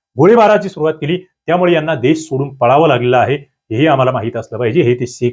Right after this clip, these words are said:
मुजीबुर रहमान आहेत, यांचे वडील, ज्यांना बांगलादेशचे हे राष्ट्रपिता मानलं जातं, ते आम्हाला माहित असले पाहिजे. मला वाटतं तुम्हाला जेवढं आपलं परीक्षेभिमुख आहे, जेवढं कामाचं आहे,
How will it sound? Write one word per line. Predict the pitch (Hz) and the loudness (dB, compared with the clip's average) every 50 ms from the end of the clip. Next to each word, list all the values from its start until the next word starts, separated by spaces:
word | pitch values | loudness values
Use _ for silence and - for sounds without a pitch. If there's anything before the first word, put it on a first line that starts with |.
| - | -4
मुजीबुर | 110 104 104 110 107 113 107 | -8 -8 -6 -4 -6 -4 -4
रहमान | 98 95 92 101 101 98 | -4 -4 -2 -4 -2 -2
आहेत, | 95 90 90 - _ _ _ _ _ _ _ _ _ _ _ _ - | -2 -4 -4 -8 _ _ _ _ _ _ _ _ _ _ _ _ -4
यांचे | 110 107 - | -2 2 2
वडील, | 151 - 117 143 139 135 - - - _ _ _ _ _ _ _ _ _ _ _ _ _ _ 123 | 2 4 4 2 2 0 -4 -14 -20 _ _ _ _ _ _ _ _ _ _ _ _ _ _ -4
ज्यांना | 113 123 120 127 123 110 123 135 - - _ _ _ _ | -2 0 2 2 2 2 0 -2 -6 -16 _ _ _ _
बांगलादेशचे | 110 110 110 117 131 139 127 127 123 127 - 135 | -2 0 0 2 2 2 2 0 0 0 -2 -2
हे | 113 110 123 | 0 2 2
राष्ट्रपिता | 127 123 123 - - 160 151 151 151 196 196 | 0 0 -4 -4 -6 -4 -4 0 2 2 2
मानलं | 190 175 165 156 147 143 | 4 2 2 2 2 2
जातं, | 139 127 127 127 123 120 - | 2 0 0 -2 -4 -4 -6
ते | - _ _ _ _ 135 127 | -14 _ _ _ _ -6 -6
आम्हाला | 120 117 113 113 | -6 -6 -8 -8
माहित | 107 101 - - | -8 -10 -14 -16
असले | - _ 117 | -18 _ -14
पाहिजे. | 113 123 180 | -10 -8 -2
मला | 220 208 208 214 | 2 4 4 4
वाटतं | 196 - 196 196 | 4 2 0 -6
तुम्हाला | 196 - _ _ _ _ _ _ _ _ _ _ _ _ _ _ 233 262 262 | -10 -14 _ _ _ _ _ _ _ _ _ _ _ _ _ _ -4 0 2
जेवढं | 240 226 220 214 | 4 4 4 4
आपलं | 185 190 185 | 2 2 2
परीक्षेभिमुख | 180 170 170 175 185 156 151 156 151 143 | 0 0 0 -2 -2 -4 -2 -2 -2 -2
आहे, | 120 113 143 | -2 -4 -6
जेवढं | 143 - - 131 135 151 | -10 -10 -6 -2 -2 0
कामाचं | 147 135 127 135 139 143 135 | 0 2 0 0 2 0 0
आहे, | 113 139 | 0 -2